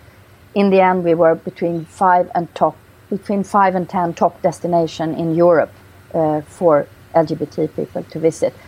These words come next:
We, we, we didn't target the whole world. We have, you know, with the budgets, you have to, to be specific what kind of,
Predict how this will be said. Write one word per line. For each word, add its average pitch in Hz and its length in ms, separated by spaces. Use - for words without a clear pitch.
We, 220 220
we, 214 260
we 226 120
didn't 185 360
target 165 360
the 165 60
whole 175 260
world. 165 360
We 165 80
have, - 260
you 185 80
know, 135 200
with 175 200
the 156 300
budgets, 196 440
you 185 80
have - 260
to, 165 180
to 196 100
be 175 180
specific - 600
what 180 160
kind 170 300
of, 156 160